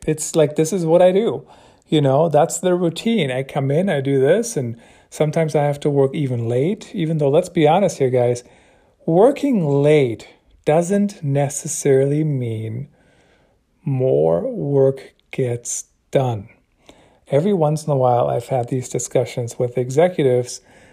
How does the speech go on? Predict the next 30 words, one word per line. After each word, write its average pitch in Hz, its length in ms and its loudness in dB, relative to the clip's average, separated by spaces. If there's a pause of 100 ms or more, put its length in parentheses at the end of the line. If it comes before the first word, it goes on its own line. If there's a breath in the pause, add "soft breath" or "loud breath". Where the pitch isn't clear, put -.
(120)
You 139 140 -2
know, 120 220 -4
they 123 120 2
would 123 140 -2
say, 127 120 0
"Well, 131 220 0
it's 139 140 -4
beneficial 143 720 2
when 127 180 0
people 190 560 -2
work 143 320 2
late 135 600 2 (540 soft breath)
because 147 340 -2
then 139 180 0
they 139 120 4
do 135 180 0
more 127 320 -2
work." 131 540 0
And 151 160 -2
that 190 200 0
is 170 220 -4
not, 151 460 2 (460)
technically 156 1080 -2
speaking, 123 680 -8
correct, - 520 -2 (460 loud breath)
because 139 300 0
they're 143 160 2
not 160 420 -2
doing 175 460 2
more. 120 420 -2